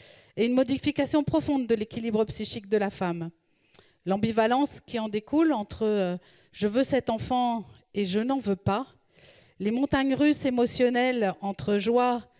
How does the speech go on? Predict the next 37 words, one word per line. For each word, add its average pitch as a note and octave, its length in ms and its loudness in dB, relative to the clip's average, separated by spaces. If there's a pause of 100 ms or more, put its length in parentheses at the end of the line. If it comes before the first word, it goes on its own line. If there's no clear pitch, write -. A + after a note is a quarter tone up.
(540)
et F#3 260 2
doute G#3+ 480 -2
et F3+ 140 -2
rejet G#3+ 540 2 (120)
sont, G#3 420 -4
euh, G3 120 4
très F#3+ 240 -2
perturbantes C#4 640 0
et B3 80 0
angoissantes A#3+ 680 -2 (560)
si - 360 2
on C4+ 100 2
ne C#4+ 140 4
sait C4+ 200 -2
pas A#3 220 -4
que - 160 -6
c'est A3+ 240 -6
une A3+ 100 -6
caractéristique A3 720 -4
de A3 60 0
la G#3 120 0
grossesse, G3+ 580 -6 (420)
si - 120 -6
on A#3+ 100 2
ne C4+ 100 4
sait C4 180 0
pas D4 260 2
que C4+ 140 -2
cela A3 340 0
participe - 720 -6
de G#3+ 220 2
l'énorme B3+ 680 2
travail A#3+ 460 0
d'accueil A#3+ 520 2
qui - 200 -12
se G#3+ 140 -4
fait C4 360 -2